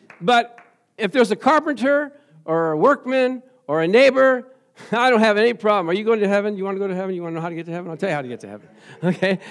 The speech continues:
Accept the Lord in your heart, believe in your, <laughs> speak it out of your mouth, and you will be saved. You, okay? Uh, so, do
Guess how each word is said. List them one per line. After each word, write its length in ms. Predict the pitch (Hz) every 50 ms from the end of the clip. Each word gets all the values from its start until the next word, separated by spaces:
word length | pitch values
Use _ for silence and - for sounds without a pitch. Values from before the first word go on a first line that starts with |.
| - _
Accept 300 | - 175 - - 262 285
the 80 | 277 226
Lord 200 | 208 233 240 233
in 40 | 208
your 100 | 196 175
heart, 260 | 170 196 196 202 185
believe 260 | 156 175 208 233 226 226
in 60 | 208
your, 120 | 202 - - - 151 - - -
<laughs> 280 | _ - - 214 - 180
speak 280 | 135 - - 233 247
it 60 | 254 240
out 80 | 226
of 60 | 220
your 100 | 214 202
mouth, 200 | 196 190 190 165 - - -
and 180 | - 196 202 202
you 140 | 226 254 262
will 140 | 247 233
be 140 | 214 220 208
saved. 400 | - - 190 170 151 123 110 110
You, 180 | 127 135 147 -
okay? 240 | - 185 190 214 - _ _ _ _ _ _ _ _ _ _ _ _ -
Uh, 180 | 170 - -
so, 360 | 147 - - 190 180 180 170 165
do 160 | 170 156